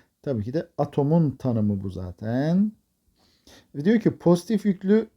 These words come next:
iyonlara denir. Şimdi bizim iyonlarımız iki taneydi. Katyon ve anyon. Dolayısıyla bu katyon artı yükü nereden hatırlıyorduk? Şuradaki T'den. Katyon olduğunu hatırlıyoruz.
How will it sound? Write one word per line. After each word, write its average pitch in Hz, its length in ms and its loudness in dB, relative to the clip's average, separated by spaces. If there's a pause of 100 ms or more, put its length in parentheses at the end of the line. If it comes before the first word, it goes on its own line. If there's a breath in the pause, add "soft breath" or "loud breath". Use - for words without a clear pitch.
iyonlara 170 580 6
denir. 110 320 0
Şimdi 156 160 -8
bizim 170 260 -4
iyonlarımız 180 500 0
iki - 180 -10
taneydi. 127 460 -2
Katyon 180 680 2
ve 175 220 0
anyon. 143 540 -2 (380 soft breath)
Dolayısıyla 127 500 0
bu 170 340 4 (420)
katyon - 2000 -2
artı 127 400 -2
yükü 131 300 -4
nereden 127 300 0
hatırlıyorduk? 117 520 -6
Şuradaki 110 400 -8
T'den. 110 480 -4 (420 soft breath)
Katyon 127 420 -2
olduğunu 98 360 0
hatırlıyoruz. 131 480 -4